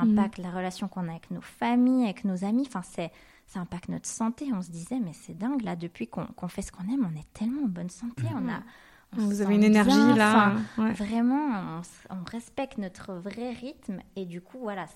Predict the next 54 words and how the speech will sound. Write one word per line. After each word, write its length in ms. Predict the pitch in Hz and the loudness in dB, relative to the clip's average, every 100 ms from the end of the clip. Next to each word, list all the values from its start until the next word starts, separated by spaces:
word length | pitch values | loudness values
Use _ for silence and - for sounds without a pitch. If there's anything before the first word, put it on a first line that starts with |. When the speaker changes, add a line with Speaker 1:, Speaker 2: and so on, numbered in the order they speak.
| - | -18
Speaker 2:
c'est, 200 | 160 - | -18 -14
oui, 240 | 190 240 233 | -10 -8 -6
c'est 100 | 185 | -6
l'entrepreneuriat, 640 | 180 - 208 202 180 214 | -4 0 0 2 -2 -4
Speaker 1:
Mhm. 60 | 220 | -4
Speaker 2:
mais 60 | |
ça 180 | 175 - | -6 -10
a 20 | |
un 100 | 170 | -10
impact 360 | 165 - 226 - | -12 -10 -10 -12
sur 160 | - - _ - | -20 -20 _ -20
tout, 80 | 320 | -10
Speaker 3:
Ouais, 60 | 123 | -6
Speaker 2:
quoi. 160 | 101 - - | -6 -8 -10
Speaker 3:
clairement. 380 | 110 107 113 117 _ _ - - | -6 -6 -6 -8 _ _ -20 -14
Et 100 | - | -6
c'est 180 | 113 - | -4 -4
pas, 360 | - 139 147 - _ _ _ - | -2 0 0 -4 _ _ _ -6
et 60 | 107 | -2
le 140 | 104 | 0
risque 280 | 107 131 - | 0 -2 -2
qu'on, 180 | 113 101 _ _ _ _ _ _ _ - | -6 -6 _ _ _ _ _ _ _ -12
qu'on 120 | - 104 | -8 -6
pourrait 300 | 104 101 98 | -4 -4 -4
entendre 320 | 98 104 107 | -4 -4 -2
là, 160 | 139 - - _ - | -4 -8 -20 _ -14
et 40 | |
c'est 160 | 120 - | -10 -10
pas 140 | - 147 | -4 -2
du 140 | 143 | -2
tout 160 | - 131 | -2 -2
le 80 | |
fait, 300 | 113 - 113 - | -2 -4 -8 -8
c'est 200 | - 123 | -14 -10
pas 100 | 151 - 113 | -10 -8 -6
être 240 | 110 - - | -6 -8 -8
égoïste. 640 | 117 123 127 104 - - - _ - - _ _ _ | 0 2 2 0 -10 -20 -20 _ -20 -20 _ _ _
C'est 220 | - - | -20 -12
parce 140 | - - | -10 -2
que 100 | 247 | 2
Speaker 1:
Oui, 100 | 240 | 4
Speaker 3:
quand 100 | 226 | 4
Speaker 1:
voilà. 180 | 117 | 4
Speaker 3:
on 20 | 233 | 4
parle 260 | 123 120 | 2 2
d'être 340 | 104 101 - - | -2 -6 -8 -12
soi 320 | - 113 110 - | -8 -6 -6 -8
pour 160 | - | -14
soi, 280 | - 117 107 | -8 -4 -4
nous, 260 | 104 113 120 - - - - | -2 -2 -4 -6 -20 -20 -8
on 100 | 104 | -6
pourrait 180 | - 101 | -4 -4
croire 200 | 135 131 | -4 -6
qu'on, 200 | 104 | -8